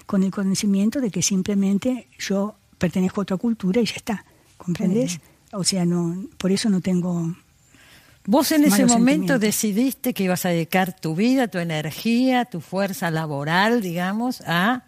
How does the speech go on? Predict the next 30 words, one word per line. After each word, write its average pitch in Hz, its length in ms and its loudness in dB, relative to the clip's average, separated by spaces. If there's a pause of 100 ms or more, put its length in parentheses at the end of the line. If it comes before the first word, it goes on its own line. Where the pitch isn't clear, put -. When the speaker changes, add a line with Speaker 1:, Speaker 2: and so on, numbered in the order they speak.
(160)
Speaker 2:
difundir 175 460 -2
la 190 120 2
obra 160 180 -2
de 151 100 -4
Borges 220 540 -2
y 160 60 -4
a 165 220 -4 (400)
Speaker 1:
No, 359 180 2
Speaker 2:
honrar 208 300 4
la 196 80 2
Speaker 1:
eh, 180 40 2
Speaker 2:
obra 175 140 0
de 165 80 0
Speaker 1:
eh, 156 40 -4
Speaker 2:
Borges. 190 140 -2
Speaker 1:
es 185 60 -2
decir, 220 380 2
eh, 202 280 0
eso 269 240 -4
es 277 180 -4
una 196 160 0
cosa 220 280 -4
que 175 540 -4
estaba 190 320 -4
en 190 80 2
mí 190 120 4
siempre, 320 480 0
¿viste? 180 360 -4
Speaker 2:
Ya 175 100 4
estaba, 151 520 -2